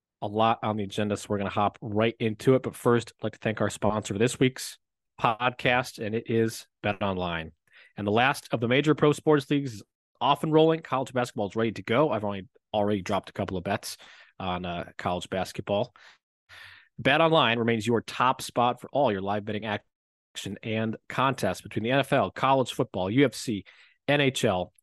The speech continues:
all in full swing. BetOnline is your number one source for all your wagering news, odds, trends, and predictions. All the hoops betting action, along with every sport available at your fingertips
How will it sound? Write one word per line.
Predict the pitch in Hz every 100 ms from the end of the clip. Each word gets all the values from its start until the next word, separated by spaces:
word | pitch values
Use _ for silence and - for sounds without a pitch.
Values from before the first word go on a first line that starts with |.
| -
all | 135 160
in | 185 110 - -
full | - 147 147 -
swing. | - 135 143 156 165 _ _ _
BetOnline | - 127 123 123 127
is | 110
your | 117
number | 107 117
one | 113
source | 107 113 107
for | - - - _ _
all | - 170
your | 123
wagering | 107 107 98 98
news, | 101 101 -
odds, | 104 95 95 90 -
trends, | - 95 92
and | - 98 90
predictions. | 82 131 135 147 143 - _ _ _ _ -
All | 135
the | 151
hoops | 131 151 -
betting | 151 143
action, | 143 139 -
along | 113 107
with | 101 -
every | 131 139 143
sport | - 139 135
available | 110 120 120 120 -
at | 160 175
your | 120
fingertips | - 120 117 - 123 -